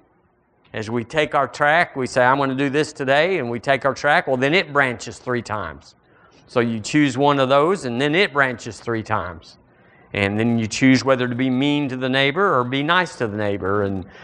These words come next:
you know, all the things, whether to buy gas here or buy gas there. Life is a choice in so many ways. But really, there's just one choice, and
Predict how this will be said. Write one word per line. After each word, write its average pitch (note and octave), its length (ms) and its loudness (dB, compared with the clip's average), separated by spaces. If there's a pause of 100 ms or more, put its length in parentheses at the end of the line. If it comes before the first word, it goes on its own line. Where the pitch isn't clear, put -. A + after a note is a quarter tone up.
(180)
you E3 140 0
know, D3 120 2
all F#3 260 4
the F3+ 140 0
things, B2+ 440 0
whether B2+ 240 2
to A#2 80 -6
buy C3+ 200 2
gas C3+ 320 0
here D#3 300 0
or D3+ 40 -2
buy C3 220 2
gas C3 360 -2
there. D3 380 0 (920)
Life D3 400 -2
is C3+ 140 -2
a A#2+ 60 -6
choice D#3 640 0 (160)
in A2+ 160 -6
so D3 200 -2
many C3+ 220 -2
ways. B2+ 500 -2 (480)
But A#2+ 140 4
really, E3+ 280 4
there's C3 200 0
just - 240 -8
one D#3 220 2
choice, G#2 440 -4
and G2+ 220 -14